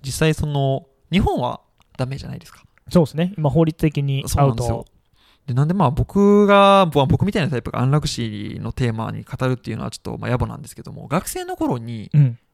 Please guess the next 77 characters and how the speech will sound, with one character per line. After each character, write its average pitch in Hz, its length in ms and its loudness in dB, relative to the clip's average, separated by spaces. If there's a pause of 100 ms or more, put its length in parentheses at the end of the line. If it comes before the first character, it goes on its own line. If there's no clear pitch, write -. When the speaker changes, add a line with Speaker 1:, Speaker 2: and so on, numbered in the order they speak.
(120)
Speaker 1:
僕、 123 260 -8
ま 131 100 -2
あ - 20 -2
森 147 200 -4
の 147 60 -4
宮 143 140 -4
の 127 120 -6
医 - 20 -4
療 139 160 -2
大 127 100 -4
学 - 400 -14
Speaker 2:
は 170 160 6
い 131 60 -4
は 131 140 -12
い。 - 40 -20
Speaker 1:
卒 117 200 -8
業 113 100 -10
し - 80 -10
て - 80 -10
る - 80 -6
ん - 20 -2
で 135 80 -2
す - 60 -12
け - 80 -16
ど - 80 -12
も、 117 240 -4
Speaker 2:
は 107 60 -10
い。 - 40 -20 (440)
Speaker 1:
安 170 100 -2
楽 220 180 0
死 - 60 -8
の 117 80 -8
授 110 120 -14
業 110 120 -10
が - 100 -8
あ 139 40 -4
っ - 20 -6
た 131 100 -4
ん 107 60 -10
で 104 40 -16
す - 80 -18
よ。 - 80 -16 (120)
Speaker 2:
あ、 165 160 4 (260)
そ - 100 2
ん 214 40 4
な 214 80 6
授 208 180 6
業 139 120 4
が 117 80 -12
あ - 20 -16
っ 113 100 -18
た？ 117 160 -8
Speaker 1:
そ 170 160 -6
う 190 60 -2
な 147 80 2
ん - 20 0
で 110 80 -6
す - 60 2
よ。 110 160 -8
な 156 100 -4
の 160 100 -2
で 120 100 -2
安 175 180 0
楽 196 180 -2
死 - 100 -6
に 147 80 -4
つ - 160 -6
い 127 100 -2
て、 143 440 -2 (140)
あ 117 120 -6
の、 113 280 -8
ま 123 80 -6
あ - 20 -4
ち 233 120 2
ょ - 60 -4
っ - 60 -20
と 120 240 2